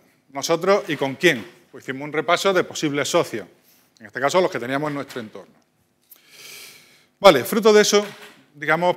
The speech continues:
pues, eh, de esas reflexiones, pues nació el proyecto y lo que comenzó a ser esta Escuela Internacional de Turismo Rural. Eh, con dos vocaciones,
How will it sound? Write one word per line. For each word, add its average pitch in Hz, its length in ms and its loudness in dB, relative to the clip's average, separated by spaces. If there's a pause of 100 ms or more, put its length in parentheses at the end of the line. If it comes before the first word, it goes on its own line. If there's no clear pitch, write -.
(120)
pues, 143 600 0 (640)
eh, 143 320 -2
de 156 80 0
esas 175 180 2
reflexiones, 170 520 0
pues 147 200 -4
nació 165 500 2 (220)
el 139 100 -10
proyecto 165 680 -2
y 147 100 -8
lo 131 220 -8
que 131 220 -10
comenzó 131 420 -8
a 139 40 -2
ser 151 220 0 (240)
esta 147 220 -6
Escuela 151 260 -2
Internacional 135 440 -6
de 127 80 -8
Turismo 117 280 -10
Rural. 101 280 -20 (760)
Eh, 160 540 6
con 165 160 2
dos 190 100 8
vocaciones, 190 600 2